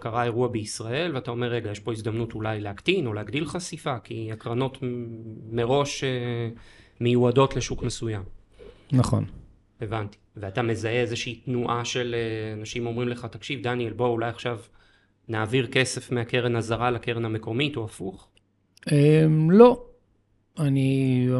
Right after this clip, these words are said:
Speaker 2: המשקיעים בדרך כלל בקרנות גידור ומשקיעים עמידים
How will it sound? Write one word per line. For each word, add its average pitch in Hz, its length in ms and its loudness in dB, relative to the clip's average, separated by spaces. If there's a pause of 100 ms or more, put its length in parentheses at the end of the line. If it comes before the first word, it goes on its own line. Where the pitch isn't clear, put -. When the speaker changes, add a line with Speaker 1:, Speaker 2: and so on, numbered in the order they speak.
(120)
Speaker 2:
המשקיעים 160 500 4
בדרך 165 320 6
כלל 151 100 6
בקרנות 131 460 4
גידור 135 360 8
ומשקיעים 131 500 6
עמידים 131 560 6